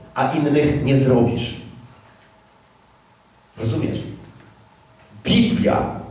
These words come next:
jest pożyteczna. Ona daje nam światło na pułapie podstawowym.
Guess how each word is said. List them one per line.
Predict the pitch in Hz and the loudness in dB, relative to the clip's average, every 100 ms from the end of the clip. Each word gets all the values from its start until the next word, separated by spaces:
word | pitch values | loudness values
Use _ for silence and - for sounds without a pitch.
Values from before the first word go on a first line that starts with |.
| - - - - | -18 -20 -20 -2
jest | 143 147 139 - | 2 2 0 0
pożyteczna. | 156 151 139 147 160 - - - - - - - - - - | 2 4 2 4 2 2 0 -4 -8 -12 -16 -20 -20 -6 0
Ona | 139 | 2
daje | 135 160 170 147 | 2 4 4 4
nam | 139 143 147 - - | 4 2 2 -2 -2
światło | - - - 165 160 160 113 127 165 - - | 0 2 2 4 4 2 2 4 4 0 0
na | 135 | 0
pułapie | - 131 - - 147 147 | 2 4 4 4 2 0
podstawowym. | 143 135 - 139 131 135 117 107 104 - | 2 0 0 0 2 4 4 4 2 2